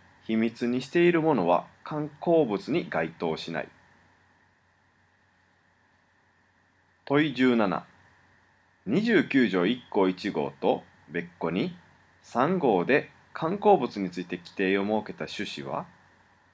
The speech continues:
一号の場合は、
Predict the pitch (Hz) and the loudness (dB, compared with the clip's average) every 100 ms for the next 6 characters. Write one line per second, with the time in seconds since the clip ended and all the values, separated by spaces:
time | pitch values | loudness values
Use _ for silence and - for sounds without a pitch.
0 | _ _ _ _ _ _ _ _ _ _ | _ _ _ _ _ _ _ _ _ _
1 | _ _ _ _ _ _ _ _ 226 - | _ _ _ _ _ _ _ _ -12 -6
2 | 196 175 120 92 90 90 76 76 165 | 2 6 6 4 4 2 2 0 0